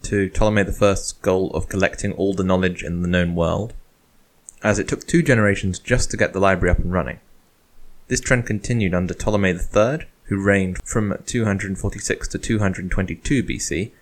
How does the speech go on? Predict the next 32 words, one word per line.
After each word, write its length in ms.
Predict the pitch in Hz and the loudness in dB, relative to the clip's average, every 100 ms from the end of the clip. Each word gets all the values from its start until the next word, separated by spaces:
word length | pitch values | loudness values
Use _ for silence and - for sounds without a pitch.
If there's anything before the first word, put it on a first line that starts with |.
| _ | _
and 120 | - 101 | -4 -2
instituted 600 | 127 - 120 123 117 107 | -4 -6 -4 -4 -2 -4
a 80 | - | -6
policy 640 | - - 117 110 - 98 - | 0 2 2 -2 -2 -4 -2
that 260 | 92 - - | -4 -4 -4
any 220 | 117 127 | -2 -2
ship 260 | 120 - - | -2 -4 -2
stopping 300 | - 113 98 | -2 0 0
in 100 | 92 | 0
Alexandria 640 | 87 - 135 107 - 139 - _ _ _ _ _ | -4 -2 -2 -2 -4 -6 -8 _ _ _ _ _
had 200 | - 120 - | -2 0 2
to 80 | 107 | 2
allow 320 | 98 92 95 - | 4 4 2 0
any 220 | 117 123 | 2 2
written 480 | 113 107 - 104 101 | 2 0 -2 -2 0
records 640 | 98 - - - 110 - _ _ _ _ | 0 -2 -8 -6 -10 -16 _ _ _ _
they 160 | - 92 | -2 0
were 80 | 87 | 0
carrying 460 | - 104 82 87 | 2 2 2 -4
to 100 | - | -6
be 80 | 98 | -8
copied 560 | - 117 - - - - - _ | -4 -2 2 2 2 -8 -12 _
so 160 | - 95 | -4 -2
that 100 | - | 0
they 120 | 90 | 0
might 180 | 90 - | 0 -2
be 100 | - | 0
added 280 | 95 95 85 | 0 0 -4
to 120 | - | -8
the 60 | 90 | -4
library. 420 | 85 82 - - - - - - - - - - _ _ _ _ _ _ _ _ _ _ _ _ _ _ | -2 -4 -8 -10 -12 -16 -16 -18 -18 -20 -20 -20 _ _ _ _ _ _ _ _ _ _ _ _ _ _
With 140 | 120 | -2